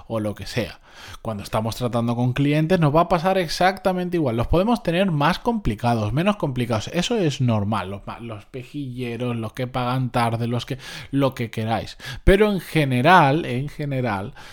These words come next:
todos suelen ser medianamente de normales a muy buenos. Pero excepcionalmente nos vamos a encontrar con esos idiotas y no tenemos que ponernos nerviosos por ello.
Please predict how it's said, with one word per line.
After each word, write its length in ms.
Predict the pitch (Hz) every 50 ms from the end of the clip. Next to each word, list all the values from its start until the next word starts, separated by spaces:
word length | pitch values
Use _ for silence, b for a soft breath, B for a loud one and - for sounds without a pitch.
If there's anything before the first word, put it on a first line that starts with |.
| B B -
todos 280 | - - 143 143 151 -
suelen 260 | - 143 127 127 127
ser 280 | 113 - 123 120 127 135
medianamente 720 | 131 120 110 107 107 107 110 110 113 113 113 120 127 123
de 120 | 113 107
normales 600 | 104 113 110 113 127 156 175 202 208 208 - - -
a 100 | - 127
muy 280 | 117 117 120 120 117 107
buenos. 520 | 101 98 98 95 - - - - - B B B B B B -
Pero 300 | - 214 214 220 226 - -
excepcionalmente 920 | - 226 - - 233 226 - - 233 226 226 226 214 190 180 175 165 180 170
nos 180 | 165 151 147
vamos 300 | 147 147 143 147 143 -
a 60 | 151
encontrar 520 | 143 143 139 135 131 131 139 139 143 143 -
con 180 | - 123 120
esos 280 | 127 127 - - 127 120
idiotas 460 | 127 139 165 175 170 170 170 160 - -
y 120 | 208 220
no 260 | 226 226 226 226 220
tenemos 500 | 220 - 190 170 160 170 170 175 170 156
que 100 | - 156
ponernos 540 | 139 - 110 107 113 117 123 139 139 - -
nerviosos 720 | 117 104 101 98 92 98 101 107 120 123 - 151 147 - B B B B B B -
por 160 | - - 101
ello. 240 | 104 101 175 151 -